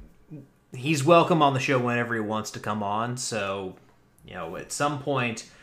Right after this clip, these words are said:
we'll have Hambone back on to talk about Rocket to Russia and three two one Action as a whole. Uh, so instead, tonight, this is kind of off of the back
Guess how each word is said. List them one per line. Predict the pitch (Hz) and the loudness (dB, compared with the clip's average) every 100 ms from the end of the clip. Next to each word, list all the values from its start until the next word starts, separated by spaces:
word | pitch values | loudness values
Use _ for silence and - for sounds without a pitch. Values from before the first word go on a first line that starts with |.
| - - - | -20 -16 -4
we'll | 131 | 0
have | 120 123 117 | 2 2 2
Hambone | 127 123 120 120 | -2 0 0 0
back | 113 110 107 | 0 0 0
on | 110 | -4
to | 104 | -4
talk | 98 120 107 107 - | -2 0 0 -2 -10
about | 107 110 98 98 98 - - | -8 -2 -2 -2 -6 -12 -10
Rocket | 104 98 - 107 | -2 -2 -2 -6
to | 117 | -6
Russia | 101 95 - 107 95 - - - | -4 -4 -4 -4 -6 -10 -20 -14
and | - 175 135 | 0 0 4
three | 143 | 2
two | 135 143 | 4 2
one | 135 123 | 2 0
Action | 101 104 101 - 107 95 95 - | 0 -4 -4 -6 -6 -8 -14 -14
as | 98 107 | -10 -10
a | |
whole. | - 240 220 104 - _ - - - - - - - | 0 2 2 -2 -14 _ -20 -20 -20 -20 -20 -20 -2
Uh, | - 165 | 4 6
so | 196 190 | 6 6
instead, | 175 - - 240 240 240 226 - | 6 2 8 10 10 6 4 0
tonight, | - 190 180 190 202 208 208 | 2 4 6 8 6 2 0
this | 180 226 | 2 2
is | 262 180 - - - - - 180 | 2 0 0 -6 -20 -20 -18 -4
kind | - - 208 220 | 2 6 6 8
of | 185 | 6
off | - 160 160 | 4 2 2
of | 170 135 | 2 0
the | |
back | 117 127 123 127 127 | 0 4 6 6 4